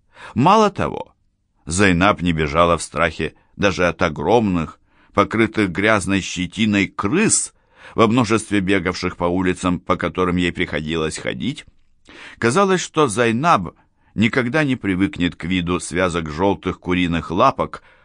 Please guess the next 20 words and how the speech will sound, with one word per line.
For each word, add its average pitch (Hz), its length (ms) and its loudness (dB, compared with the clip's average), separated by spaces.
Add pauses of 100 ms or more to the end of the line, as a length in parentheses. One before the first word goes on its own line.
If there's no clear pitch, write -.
(120)
отрубленных 95 880 0
бараньих 87 600 0
ног, 90 400 -2 (420)
пирамид 113 640 2 (140)
бараньих 90 640 2
голов, 80 540 -2 (460)
пучивших 110 680 0
на 98 160 0
прохожих 92 720 -2 (300)
свои 107 300 4
мёртвые 95 560 2
синие 90 480 0
глаза, 90 520 0 (540)
и 127 100 2
жемчужно-белых 156 1040 0
бараньих 147 540 0
мозгов, 95 640 -2 (360)
дрожавших 101 680 0
словно 90 440 0
желе 85 460 0